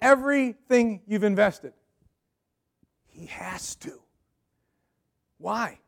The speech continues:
Because that's how you reap, according to how you sow.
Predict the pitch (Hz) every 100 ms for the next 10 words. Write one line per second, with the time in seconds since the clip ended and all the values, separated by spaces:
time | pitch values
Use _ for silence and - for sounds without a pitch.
0 | _ _ _ _ _ _ - 151 - 147
1 | 147 - _ _ 127 175 190 - 185 185
2 | 160 147 165 214 - - _ _ _ _
3 | _ _ _ _ _ _ _ _ _ 131
4 | - 185 185 - 151 170 175 170 170 156
5 | - - 254 -